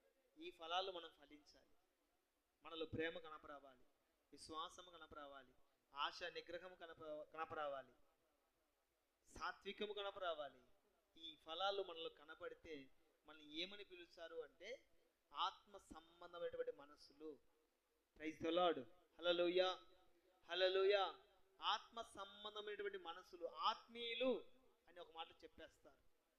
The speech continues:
ఇదిగో, ఇందాక మనం చదువుకున్నామే, కలతలు, కక్షలు, కలహములు, ఆ,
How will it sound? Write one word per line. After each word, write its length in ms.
ఇదిగో, 200
ఇందాక 240
మనం 200
చదువుకున్నామే, 760
కలతలు, 540
కక్షలు, 520
కలహములు, 840
ఆ, 160